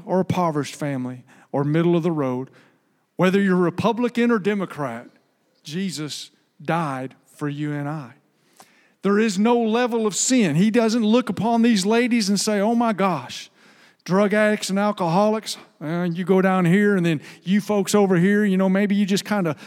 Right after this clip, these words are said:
told one of those lies, or you were a little dishonest in your work, and you're over here." No, no, no. Sin is sin.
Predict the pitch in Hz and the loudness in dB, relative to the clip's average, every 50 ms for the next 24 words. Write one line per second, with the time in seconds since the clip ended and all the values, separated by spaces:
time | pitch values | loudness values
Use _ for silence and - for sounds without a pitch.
0 | - - - 175 214 208 202 185 202 208 202 190 196 196 180 156 143 160 175 185 | -8 -4 0 2 2 2 2 2 2 2 2 2 2 2 2 0 -2 -2 -2 0
1 | 190 190 190 190 202 196 196 180 160 160 156 156 156 170 202 208 202 196 185 190 | 0 2 2 2 2 2 0 0 -2 -2 -2 -2 -2 0 0 2 2 2 2 2
2 | 202 202 185 180 185 160 - 196 185 196 202 196 190 - - 190 180 175 170 170 | 2 2 2 0 0 0 0 0 0 0 0 0 -2 -2 -2 -2 0 0 0 0
3 | 180 190 202 202 - 190 175 175 185 196 196 196 196 190 175 185 175 190 190 - | 2 2 0 0 0 0 0 2 2 2 4 4 2 2 2 2 0 0 0 -2
4 | - - - - 175 175 180 175 170 170 151 127 - - - - - - - - | -6 -10 -6 -4 -2 0 0 2 2 2 0 0 -4 -8 -10 -6 -4 -2 0 2
5 | 214 196 170 156 - - - 180 170 143 113 104 107 | 2 2 2 2 0 -2 -2 -2 -2 -2 -2 -4 -8